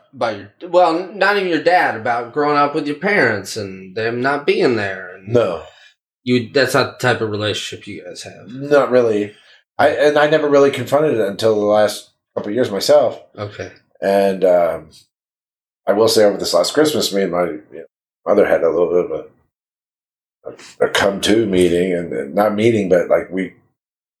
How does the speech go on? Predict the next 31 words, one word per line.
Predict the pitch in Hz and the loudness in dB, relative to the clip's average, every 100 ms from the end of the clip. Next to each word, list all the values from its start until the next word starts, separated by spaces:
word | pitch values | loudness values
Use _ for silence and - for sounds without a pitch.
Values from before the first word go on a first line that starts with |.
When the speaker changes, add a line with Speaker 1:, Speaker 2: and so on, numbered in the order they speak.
| _ - | _ -4
Speaker 2:
started | 101 90 | -2 0
talking | 98 101 101 95 | 2 2 2 -2
and | 82 | -4
kinda | 87 87 85 | -2 -2 -2
getting, | 87 82 85 80 _ _ _ _ _ _ - | -4 -4 -12 -14 _ _ _ _ _ _ -4
getting | 87 85 | 0 2
into | 117 92 82 | 2 2 2
it, | 73 | 0
and | 80 | 0
I, | 85 - _ _ _ _ _ _ - | -2 -4 _ _ _ _ _ _ -2
I | |
just | 85 87 - | -2 -4 -4
kinda | 90 80 | -4 -4
cut | - 87 78 | -2 -2 0
loose | 101 101 | -2 0
with | 87 87 | 0 0
it. | 85 - _ _ _ _ _ _ _ _ _ _ _ _ | -2 -4 _ _ _ _ _ _ _ _ _ _ _ _
Just | 98 | -4
Speaker 1:
Cut, | 127 | -2
Speaker 2:
kinda | 117 117 | 0 0
Speaker 1:
what | |
do | 113 | 2
you | |
Speaker 2:
saying, | 110 107 | 2 2
Speaker 1:
mean? | 107 | -2
Like, | 104 95 | -8 -8
you | 131 | -2
Speaker 2:
saying, | - 151 143 139 | 2 4 4 2
"Hey," | 120 117 143 123 | 2 2 2 0
you | 101 87 - _ _ _ _ _ _ _ _ _ 98 | -6 -12 -20 _ _ _ _ _ _ _ _ _ -12
know, | 90 87 | -10 -10